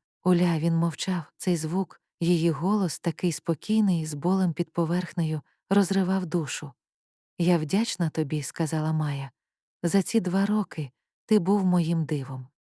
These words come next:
Ми створили нове життя. Але я не триматиму тебе силою.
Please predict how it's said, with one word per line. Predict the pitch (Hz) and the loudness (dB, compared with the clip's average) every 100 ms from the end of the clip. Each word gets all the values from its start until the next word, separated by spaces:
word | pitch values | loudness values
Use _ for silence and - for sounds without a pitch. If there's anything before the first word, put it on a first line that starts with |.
| - | 0
Ми | 180 208 | 2 2
створили | - 175 180 180 170 | 2 0 2 2 2
нове | 160 160 165 | 0 0 -2
життя. | 156 165 - 151 127 _ _ _ _ | -2 -6 -6 -6 -8 _ _ _ _
Але | 175 165 170 | 0 2 2
я | 170 170 | 2 2
не | 170 | 0
триматиму | - 165 190 226 180 165 | 0 0 0 0 0 0
тебе | - 151 170 | -2 -2 -2
силою. | - 170 143 139 139 | -2 -4 -4 -4 -8